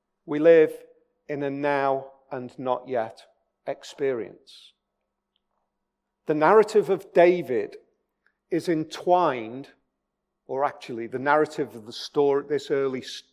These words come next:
part of the story of God's people through the, through the rule of the kings, through Saul and David, is entwined with their great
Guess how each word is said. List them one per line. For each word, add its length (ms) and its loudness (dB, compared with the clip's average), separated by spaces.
part 320 -2
of 80 -14
the 60 -14
story 760 -2
of 160 -6
God's 280 -2
people 480 -8
through 360 -6
the, 340 -6
through 260 -6
the 120 -2
rule 460 0
of 120 -4
the 60 -10
kings, 720 -6
through 180 -10
Saul 540 0
and 180 -8
David, 520 2
is 180 -2
entwined 920 2
with 220 0
their 180 8
great 520 2